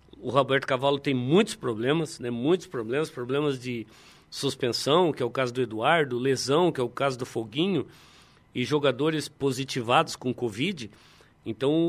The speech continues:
o técnico vai ter que botar um time que não jogou junto até agora, principalmente o meio-campo, né? Christopher e Adriano, fazendo aí a dupla de contenção, é a primeira vez que jogam. E tem, e são dois jogadores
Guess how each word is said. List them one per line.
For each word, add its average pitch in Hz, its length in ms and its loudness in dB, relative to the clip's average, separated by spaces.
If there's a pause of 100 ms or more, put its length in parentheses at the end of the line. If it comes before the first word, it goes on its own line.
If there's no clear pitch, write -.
(400)
o 160 80 -2
técnico 165 500 2
vai 190 140 -2
ter 185 140 0
que 214 260 -6
botar 160 400 -2
um 160 100 2
time 190 240 -2
que 214 120 0
não 208 160 6
jogou 214 320 4
junto 196 280 0
até 160 140 2
agora, 147 220 2
principalmente 185 500 0
o 220 40 -2
meio-campo, 156 500 0 (680)
né? 120 160 0
Christopher 147 720 -2
e 135 100 4
Adriano, 135 600 2 (400)
fazendo 135 440 2
aí 139 80 4
a 147 60 4
dupla 147 340 0
de 127 120 -8
contenção, 139 680 2 (440)
é 127 80 4
a - 40 2
primeira 240 320 2
vez 277 220 0
que 370 140 0
jogam. 175 440 2
E 135 80 -4
tem, 180 220 2
e 170 140 -4
são 185 260 0
dois 220 220 6
jogadores 190 720 2